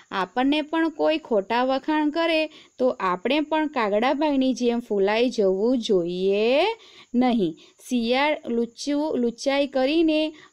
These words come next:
અને એ કાગડાભાઈના વખાણ કરીને પૂરી પડાવીને લઈ જાય છે અને કાગડાભાઈ તો વખાણ સાંભળીને ફૂલાઈ જાય છે અને ખોટા વખાણથી કોઈ દિવસ આપણે ફૂલાવવું જોઈએ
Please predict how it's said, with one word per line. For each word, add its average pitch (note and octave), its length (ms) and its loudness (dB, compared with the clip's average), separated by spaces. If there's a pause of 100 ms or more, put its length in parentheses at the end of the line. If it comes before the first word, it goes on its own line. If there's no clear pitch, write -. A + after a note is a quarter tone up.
અને C4 360 2
એ D#4+ 40 -2
કાગડાભાઈના C4 840 0
વખાણ G3+ 480 -4
કરીને C4 520 0
પૂરી G#3+ 360 0
પડાવીને F#3+ 880 0 (520)
લઈ G#3 220 2
જાય F#3 320 -2
છે F3+ 280 -4
અને G3+ 280 -4
કાગડાભાઈ A#3 800 0
તો C#4+ 320 0 (380)
વખાણ A#3 400 -2
સાંભળીને D#4 840 2 (180)
ફૂલાઈ D4+ 400 2
જાય F#3+ 300 -2
છે F3+ 320 -6 (280)
અને G#3 160 -4
ખોટા G#3 460 -4
વખાણથી G#3 600 -6
કોઈ A#3 280 0
દિવસ A#3 380 -2
આપણે G3 340 -4
ફૂલાવવું F#3 680 -2
જોઈએ G3+ 840 0